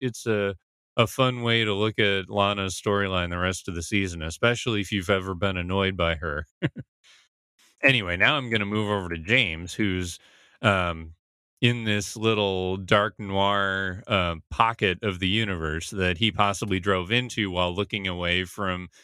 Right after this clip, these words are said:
his real problems. And, um, what we have this time is, you know, he's in his room above the garage, and this is when he meets Malcolm Sloan, as in brother to Evelyn. And, um,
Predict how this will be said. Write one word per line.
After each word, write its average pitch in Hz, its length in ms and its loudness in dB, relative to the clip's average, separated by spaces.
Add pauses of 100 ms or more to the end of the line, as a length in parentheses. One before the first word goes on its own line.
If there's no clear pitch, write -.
(120)
his 92 220 -2
real 120 300 0
problems. 80 640 -2 (440)
And, 107 360 2
um, 90 380 0 (480)
what 135 220 6
we 131 160 0
have 113 200 2
this 160 200 -4
time 92 320 2
is, 85 320 -2
you 107 120 2
know, 101 40 0
he's 110 240 -2
in 123 140 0
his 139 180 -4
room 131 220 -2
above 127 320 0
the 139 80 -6
garage, 95 540 -2
and 113 120 -2
this 139 140 -4
is 139 160 -6
when 120 140 0
he 120 120 -2
meets 104 460 -2
Malcolm 123 460 0
Sloan, 101 580 -2 (260)
as 110 200 2
in 110 140 -2
brother 120 340 2
to 117 120 0
Evelyn. 165 560 -2 (420)
And, 104 360 2
um, 90 320 0